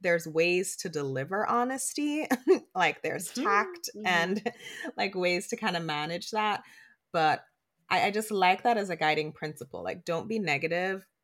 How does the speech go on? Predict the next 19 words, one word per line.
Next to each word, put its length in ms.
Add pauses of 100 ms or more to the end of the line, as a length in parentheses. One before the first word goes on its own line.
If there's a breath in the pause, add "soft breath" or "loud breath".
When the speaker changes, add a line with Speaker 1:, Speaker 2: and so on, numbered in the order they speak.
(100)
Speaker 1:
but 200
don't 320 (140)
lie. 480 (200)
Like, 180
how 240
do 100
I 120
find 340
the 60
balance 880 (440)
between 540
that 320 (380 soft breath)
of, 140
like, 220 (100)
honoring 400
my 180
truth 560 (260)
and 120
also, 760